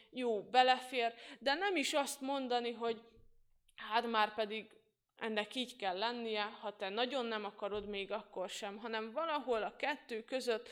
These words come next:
szeretettel és türelemmel tudjuk a másikhoz elvinni,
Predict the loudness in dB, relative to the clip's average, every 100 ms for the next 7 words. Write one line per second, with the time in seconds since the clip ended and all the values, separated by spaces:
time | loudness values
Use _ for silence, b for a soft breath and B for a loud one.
0 | B B -6 0 2 2 4 4 4 2
1 | 4 2 -2 -2 4 4 4 0 -2 -4
2 | -6 -12 _ _ _ -12 -10 -8 -4 -2
3 | 0 0 0 -2 -6 -8 -6 -4 -4 -10
4 | b b _ _ -2 0 0 -2 -2 -2
5 | -4 -6